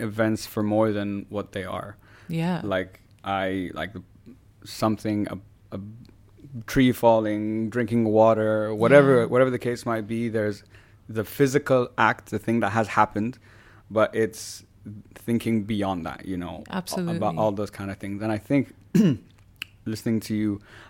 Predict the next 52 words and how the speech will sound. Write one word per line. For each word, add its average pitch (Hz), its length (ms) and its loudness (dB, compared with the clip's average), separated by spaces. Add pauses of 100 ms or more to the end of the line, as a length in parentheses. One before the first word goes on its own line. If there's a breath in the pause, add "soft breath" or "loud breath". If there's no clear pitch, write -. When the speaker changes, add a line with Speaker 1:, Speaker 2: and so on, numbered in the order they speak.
(200)
Speaker 1:
I 107 40 -4
think 110 140 -2
I 107 60 2
re-, 107 260 2
what 107 100 4
I - 20 4 (140)
realized 104 280 0
is 104 140 -12
one 110 180 2
of 131 80 4
the, 123 160 2
I 110 80 -2
think 120 220 -4
one 120 100 4
of 127 80 2
the 120 300 2 (500)
biggest 110 600 -2 (400 soft breath)
struggles 113 440 0
people 107 300 -4
maybe, 104 300 -2
or 104 100 -4 (100)
maybe 107 140 0
I've 107 220 0
had 98 260 -4
with 101 120 -6
spirituality, 98 600 -8
or 101 40 -6
maybe 98 260 -2
other 101 140 -8
people 98 220 -10
might 95 180 -6 (120)
have, 98 220 -8
is 95 160 -10
this, 98 240 -6
is 90 240 -14
that, - 220 -10 (800 soft breath)
and 110 100 -2
I 107 60 4
always 127 320 8
link 123 240 2
it - 160 -2 (100)
to 117 160 0 (140)
religion, 117 300 -2
'cause 110 140 -4
in 113 100 -2
my 117 160 2
mind, 123 200 -2
it's 110 80 -4
just 117 180 -4
the 117 40 -2 (140)
most 110 140 -4
c-, - 180 -20